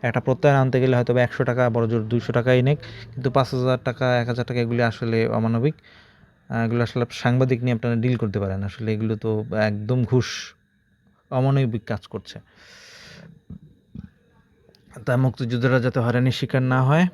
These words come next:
আসলে এই জন্য আসলে যুদ্ধ করা হয়েছিল একাত্তর সালে, তারাই যদি হয়রানির শিকার হয়, এর চেয়ে দুঃখজনক কী থাকতে পারে দর্শক? তো যাই হোক, মুক্তিযোদ্ধারা পারিবারিক বিভিন্ন অপকর্ম করে, তার বিচার হয় না কেন? একজন লিখ-, লিখ-, লিখেছেন, ধন্যবাদ আপনাকে। এক ভাই লিখেছেন, "একটা জিনিস ক্লিয়ার হওয়া দরকার,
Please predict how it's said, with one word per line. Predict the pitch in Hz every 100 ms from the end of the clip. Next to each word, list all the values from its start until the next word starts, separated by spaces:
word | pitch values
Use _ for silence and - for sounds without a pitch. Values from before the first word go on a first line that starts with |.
| - - _ _ _ _
আসলে | - 127 123
এই |
জন্য | 117 135 139
আসলে | 139 143 135
যুদ্ধ | 120 123
করা | 131 131
হয়েছিল | 131 135
একাত্তর | 127 123 -
সালে, | - 156 214 185 _
তারাই | 127 139
যদি | 139 139
হয়রানির | 131 123 120
শিকার | - - 113
হয়, | 104 - _ - - - -
এর | 135
চেয়ে | - 131
দুঃখজনক | 123 131 - 123 127 123 -
কী | 170
থাকতে | - 113 113
পারে | 104 98
দর্শক? | 101 - - _ - 117 101 - - -
তো | 120
যাই | 135 139
হোক, | 196
মুক্তিযোদ্ধারা | 156 143 147 151 156 156
পারিবারিক | 143 139 139 123
বিভিন্ন | 127 135 131
অপকর্ম | 123 123 131 131
করে, | 123 131 151 196 -
তার | 131 120
বিচার | 120 - 127
হয় | 117 117
না | 113
কেন? | 113
একজন | 113 117
লিখ-, | 117 117 _ 135
লিখ-, | 120 -
লিখেছেন, | 120 117 120 170 190 143
ধন্যবাদ | 113 117 -
আপনাকে। | 143 - 120 185 - - 185 - - _ _ _ _ _
এক | - 123
ভাই | 131
লিখেছেন, | 127 127 - 147 156
"একটা | 143 - -
জিনিস | 123 123 -
ক্লিয়ার | 127 123
হওয়া | 127
দরকার, | 120 117 156